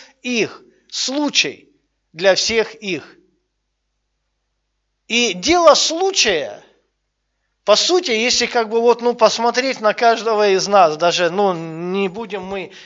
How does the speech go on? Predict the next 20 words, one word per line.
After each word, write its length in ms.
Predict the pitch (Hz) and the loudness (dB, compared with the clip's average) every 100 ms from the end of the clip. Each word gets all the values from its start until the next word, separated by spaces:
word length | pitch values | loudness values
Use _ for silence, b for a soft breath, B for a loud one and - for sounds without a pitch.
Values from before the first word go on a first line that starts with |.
| B | B
далеко 540 | 151 202 220 214 240 | -4 -2 -2 -4 -2
удаляться 880 | 208 185 208 220 226 - 185 175 165 | -2 0 4 6 6 4 0 2 0
к 200 | - - _ _ _ _ _ _ _ _ | -6 -20 _ _ _ _ _ _ _ _
Соломону, 880 | - 190 185 185 220 262 247 226 190 | -2 2 4 4 4 4 4 2 0
Наполеону, 880 | 185 180 185 185 208 254 240 208 | 0 0 0 2 2 4 2 2
к 60 | 180 | -6
Сенеке, 640 | - 185 214 254 247 190 170 | -8 -6 0 0 0 -2 -2
да, 240 | 220 233 | 4 4
и 60 | 190 | 6
остальным 680 | 190 - 196 202 214 180 | 4 2 0 2 -2 -4
людям 560 | 175 247 277 226 202 170 b b b _ _ | -4 -4 -2 -2 -2 -4 b b b _ _
известным, 760 | 185 185 208 226 208 - 180 | -4 -4 0 0 0 -4 -4
да, 280 | 214 262 247 B B B | -2 -2 -4 B B B
давайте 320 | 175 254 277 | 4 4 4
посмотрим, 580 | 240 247 - 269 262 196 | 0 -2 -2 0 0 0
как 320 | 165 302 294 | 4 4 4
мы 280 | 247 254 269 | 2 0 0
все 320 | 262 247 254 | -2 0 0
здесь 280 | 214 226 202 | 0 -2 -2
оказались. 720 | 202 208 185 180 156 113 - | -2 -2 0 0 0 -6 -18